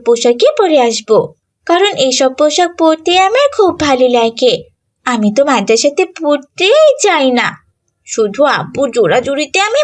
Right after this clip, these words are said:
মাদ্রাসায় পড়ছি। তা না হলে আমি কবে স্কুলে ভর্তি হয়ে যেতাম। ওখানে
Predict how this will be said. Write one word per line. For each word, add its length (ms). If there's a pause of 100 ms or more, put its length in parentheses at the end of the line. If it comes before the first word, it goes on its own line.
(100)
মাদ্রাসায় 580
পড়ছি। 600 (420)
তা 120
না 200
হলে 320 (400)
আমি 180 (100)
কবে 600
স্কুলে 400
ভর্তি 360
হয়ে 160
যেতাম। 460 (540)
ওখানে 380